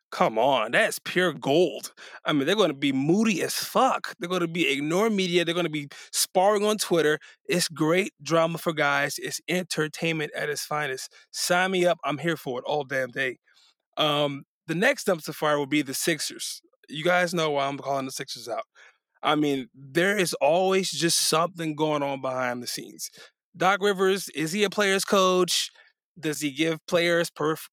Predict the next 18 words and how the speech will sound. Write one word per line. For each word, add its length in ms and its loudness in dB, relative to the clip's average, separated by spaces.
preferential 460 0
treatment 500 -2
the 60 -2
way 140 4
he 80 -2
did 260 0
Paul 460 0
George, 600 2
of 120 -4
all 160 2
people, 340 -4
who 120 2
hasn't 220 0
done 160 2
anything 480 2
in 80 2
his 160 -4
life? 360 -2